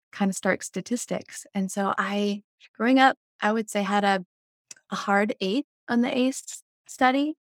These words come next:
maybe a soft nine. And I had so many coaches and mentors and, like, high school art teachers who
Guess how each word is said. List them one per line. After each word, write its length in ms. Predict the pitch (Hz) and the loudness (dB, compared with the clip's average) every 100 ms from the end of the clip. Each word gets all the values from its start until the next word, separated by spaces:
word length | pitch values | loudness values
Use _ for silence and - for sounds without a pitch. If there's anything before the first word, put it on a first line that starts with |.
| - | -6
maybe 220 | 196 202 | -4 -4
a 60 | 202 | -4
soft 320 | 190 196 - | -4 -4 -2
nine. 400 | 196 180 202 247 - | -2 0 -2 -4 -2
And 200 | 208 208 | 2 2
I 80 | |
had 480 | 202 - 208 208 208 | 2 0 0 0 -4
so 600 | - - 220 226 226 226 | -8 0 4 4 2 0
many 340 | - 214 208 208 | 0 2 2 0
coaches 800 | - 196 202 196 190 185 - - | -2 -6 -4 -6 -6 -6 -10 -10
and 320 | 196 190 196 | -6 -4 -2
mentors 560 | 196 196 - 196 - - | -2 -4 -4 -6 -6 -6
and, 140 | - | -6
like, 240 | 87 - - _ _ - | -6 -6 -12 _ _ -2
high 80 | |
school 220 | 214 - 196 | -2 2 4
art 200 | 202 - | 4 2
teachers 640 | 202 180 185 180 185 - | -8 -6 -4 -6 -6 -8
who 380 | 208 196 190 | -4 -4 -4